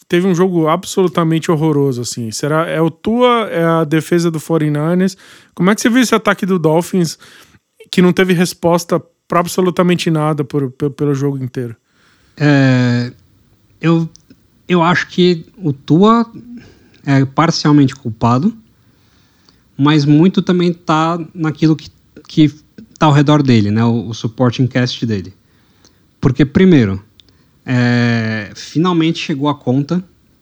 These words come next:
Speaker 2: que o, os Dolphins têm que pagar por não ter um running game.
Speaker 1: Jogo corrido, é.
Speaker 2: Chegou a conta,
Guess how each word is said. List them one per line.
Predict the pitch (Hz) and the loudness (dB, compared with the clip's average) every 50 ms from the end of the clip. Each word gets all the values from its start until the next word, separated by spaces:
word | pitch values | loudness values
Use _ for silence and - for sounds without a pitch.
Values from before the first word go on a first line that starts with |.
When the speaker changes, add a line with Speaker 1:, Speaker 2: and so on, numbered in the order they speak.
| _ _ _ _ _ - - - - _ _ - - | _ _ _ _ _ -20 -20 -20 -20 _ _ -20 -6
Speaker 2:
que | - 127 | -2 0
o, | 123 117 110 107 - - | 2 2 0 -2 -6 -6
os | 127 113 | -6 -2
Dolphins | 110 113 113 110 - - | 0 0 0 -2 -2 -2
têm | - 117 | -2 -2
que | 110 - | -2 -2
pagar | - - 135 127 117 120 147 165 - _ _ _ _ _ _ _ _ _ | -2 0 0 0 0 -2 -2 -4 -6 _ _ _ _ _ _ _ _ _
por | - 147 135 | -2 0 2
não | 131 139 143 160 | 4 4 2 2
ter | 143 - - 127 139 160 - _ _ _ _ _ _ - - - - _ _ _ _ | 0 0 -2 -2 -2 -2 -6 _ _ _ _ _ _ -20 -20 -20 -20 _ _ _ _
um | 143 135 139 | 0 0 2
running | 135 139 143 147 151 143 | 4 4 6 6 6 6
game. | 120 107 98 90 92 95 - _ _ _ _ _ _ | 4 2 0 -4 -10 -14 -20 _ _ _ _ _ _
Speaker 1:
Jogo | - 147 143 143 135 | -6 -2 -2 -2 0
corrido, | - - 147 123 113 131 120 120 123 | 0 0 0 2 2 2 2 2 0
é. | 117 113 - _ _ _ _ _ - _ _ _ - - _ | 0 -2 -4 _ _ _ _ _ -20 _ _ _ -20 -20 _
Speaker 2:
Chegou | - - - 139 123 123 147 | -12 -2 0 2 2 2 2
a | - | 0
conta, | - - 123 127 143 143 - 175 170 | 2 0 2 2 2 2 0 -2 -2